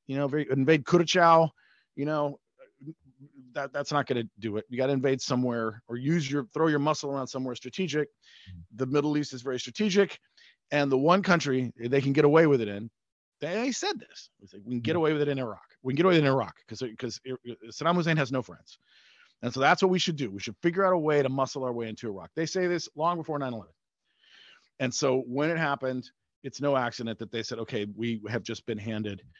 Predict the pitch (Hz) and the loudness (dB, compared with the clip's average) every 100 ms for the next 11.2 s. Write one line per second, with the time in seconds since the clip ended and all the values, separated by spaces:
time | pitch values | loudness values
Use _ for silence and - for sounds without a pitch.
0 | _ _ _ 110 107 107 107 120 107 101 | _ _ _ -6 -4 -6 -8 -4 -2 -2
1 | 95 95 107 98 107 104 98 98 85 110 | -6 -4 -4 -4 -6 -4 -4 -6 -8 -10
2 | 101 92 95 104 101 95 104 101 95 92 | -8 -8 -6 -6 -6 -8 -8 -6 -6 -6
3 | 92 82 90 87 107 101 160 - 143 - | -8 -12 -14 -6 -2 4 4 4 -2 2
4 | 160 202 302 - _ _ _ _ 135 131 | 6 8 8 6 _ _ _ _ -10 -8
5 | 117 135 123 131 123 120 - - - - | -4 2 2 6 6 6 -2 -18 -18 -18
6 | - - 131 123 127 127 123 123 127 135 | -10 2 4 6 6 6 8 8 6 4
7 | 147 156 - 110 110 110 - 135 95 104 | 0 -6 -12 -12 -10 -8 -6 -8 -10 -20
8 | 117 120 120 127 151 131 117 131 135 175 | -20 -6 -2 -2 0 -2 0 -2 -2 -4
9 | - - 170 127 139 135 131 127 127 120 | -6 -4 -2 0 -2 -2 -4 -6 -6 -2
10 | 139 131 131 117 131 131 - 127 117 139 | 0 2 0 2 0 0 -2 -8 -6 -8
11 | 123 | -10